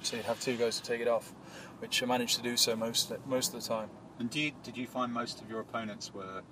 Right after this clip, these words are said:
Speaker 2: were not putting down the maximum terrain? 'Cause, you know, it's quite unusual to have an army that can't contest any of it.
Speaker 1: Well, that's just it. The, most of the commands, <clears throat> so I played two, uh, two of the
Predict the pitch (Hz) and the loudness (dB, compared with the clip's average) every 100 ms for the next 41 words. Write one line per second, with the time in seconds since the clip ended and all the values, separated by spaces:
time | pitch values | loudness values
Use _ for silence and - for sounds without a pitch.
0 | - - - 107 107 110 - 107 104 107 | -18 -16 -8 -2 0 0 -4 -4 -2 -2
1 | 107 98 98 - 104 92 110 110 87 78 | -2 -4 -6 -8 -10 -10 -4 -2 -2 -8
2 | - - - - - - - - 117 - | -12 -12 -12 -16 -18 -18 -16 -12 -10 -10
3 | - 120 98 104 110 110 95 - 90 92 | -6 -2 -2 -2 0 0 -2 -4 -4 -4
4 | 92 90 90 90 - - - - - - | -4 -4 -2 -4 -4 -16 -16 -16 -12 -8
5 | 107 - - 107 - 101 98 76 - - | -6 -6 -6 -4 -4 -6 -6 -8 -10 -12
6 | - - - - - - - - - - | -12 -12 -14 -14 -14 -16 -14 -14 4 12
7 | 180 175 - - - - - - 190 175 | 12 12 10 -14 -14 -14 0 8 10 10
8 | 151 - 180 156 147 139 127 165 208 - | 10 12 12 12 10 10 12 12 12 10
9 | 160 143 135 123 104 - - - - - | 6 6 6 4 -2 -12 -14 -12 -14 -14
10 | - - - - 135 151 127 110 113 113 | -14 -16 -10 0 12 12 12 8 0 2
11 | - - - - - - - 190 156 127 | 2 0 -14 -6 -4 2 8 10 10 6
12 | - 147 147 156 - 190 175 - 190 180 | 12 12 12 12 12 8 8 8 8 8
13 | 170 147 - - 147 143 135 - 175 165 | 4 -2 -6 0 8 8 8 6 8 6